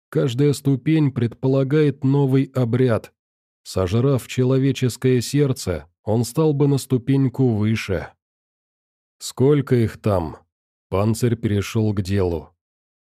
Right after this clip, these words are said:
«Я одновременно всех не видела.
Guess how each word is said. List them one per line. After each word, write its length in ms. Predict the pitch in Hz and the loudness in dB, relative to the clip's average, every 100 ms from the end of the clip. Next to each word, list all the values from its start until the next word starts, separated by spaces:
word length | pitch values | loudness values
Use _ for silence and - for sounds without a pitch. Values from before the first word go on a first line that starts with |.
| _ _ - | _ _ -6
«Я 240 | 90 123 | -2 0
одновременно 840 | 131 135 139 131 139 151 143 139 131 | 0 0 2 2 2 2 2 0 -2
всех 380 | - 143 139 - | -2 -2 0 0
не 200 | 135 131 | 0 2
видела. 640 | 139 117 104 90 78 | 0 0 -2 -2 -4